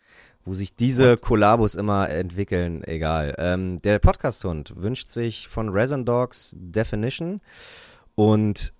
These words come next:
Speaker 1: ja, ohne Mist, ich bin überhaupt kein Fan von diesen, dass wir singen, ja, nur zur Bertha, nur zu Bertha wollen wir nicht. N-, eine ziemliche, also, weil, nee, eine Unart nicht, aber auf jeden Fall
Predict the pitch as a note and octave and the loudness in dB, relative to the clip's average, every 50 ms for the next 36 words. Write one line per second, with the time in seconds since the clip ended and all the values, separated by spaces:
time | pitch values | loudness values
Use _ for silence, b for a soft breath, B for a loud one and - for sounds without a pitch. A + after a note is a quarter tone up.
0 | _ _ - - F#2+ F#2 F#2+ F2+ D#2 D#2 - - - _ _ _ _ _ _ _ | _ _ -8 -4 -2 -2 0 -2 -2 -4 -8 -10 -12 _ _ _ _ _ _ _
1 | _ _ _ _ _ _ - - A2+ C3 B2+ A#2 A#2 A2+ - - - F2+ E2+ - | _ _ _ _ _ _ -4 -2 0 2 2 2 0 0 -2 -4 -6 -8 -8 0
2 | - A2+ A#2 G#2 F#2+ G#2 G2 A#2 C3 - - - B2+ A#2+ A2 - - A2+ A#2 A#2+ | 0 0 0 2 0 0 0 0 -2 -4 -4 -4 -4 0 0 2 2 2 0 0
3 | - - G#2 G2 G#2 G#2 G2 G2 G#2+ G#2 G#2 G#2 G2+ G2+ - - - - G2+ F#2+ | -2 -2 -2 -2 -4 -4 -6 -4 -6 -4 -4 -4 -6 -6 -8 -10 -12 -10 -10 -8
4 | - - G2 G2+ A2 B2 A#2 G2+ G2 G#2+ A2+ A2+ A2+ A2 G#2 G#2 G#2 A2 A2 G#2+ | -8 -8 -8 -4 -2 -2 -2 -2 -2 -2 -2 -2 -2 -2 0 0 0 0 0 0
5 | G#2+ A2+ A#2+ - - - A2+ G2 G2+ G#2+ A2+ A#2+ - B2+ A#2 A2+ A#2 A#2 - - | -2 -2 -4 -4 -4 -6 -4 -2 -2 -2 -2 -2 -4 -4 -4 -4 -4 -6 -6 -8
6 | B2 G2+ G#2 G#2 A2 - - A#2 G2+ G#2 G#2+ G#2+ A2 G2+ G2+ G#2 G#2+ A#2 - - | -6 -4 -2 -2 -2 -2 -4 -4 -2 -2 -2 -2 -2 -4 -4 -4 -4 -6 -6 -10
7 | _ _ _ _ _ _ _ _ _ _ _ _ _ _ _ - - - G2 F#2+ | _ _ _ _ _ _ _ _ _ _ _ _ _ _ _ -14 -6 -2 -2 -2
8 | - _ - - - - G2+ - - - C3+ B2 A2+ G#2+ A2+ G2+ - _ _ _ | -2 _ -14 -14 -6 -6 -4 -4 -2 0 0 0 2 2 0 -2 -2 _ _ _
9 | - - - D2+ D2+ - D2 C#2+ D2 D2+ D#2+ E2 E2+ D#2 D#2 D#2+ - D#2+ E2 E2+ | -14 -12 -10 -8 -8 -8 -10 -10 -6 -4 -2 -2 -2 -4 -6 -6 -6 -4 -2 0
10 | G2+ C3+ C3 D#2 F2 F2 - F#2+ F#2+ G#2+ - - D#2+ D#2+ E2 D#2+ D2+ D2+ b b | 0 0 2 2 0 0 0 0 -2 -2 0 -2 0 0 2 0 0 -2 b b
11 | b b b b b - D#2 D#2 F2 E2+ E2+ - - F2 E2 E2 D#2+ D#2+ E2 E2+ | b b b b b -4 -2 -2 0 -2 -2 -2 -2 0 0 2 0 -2 -2 -6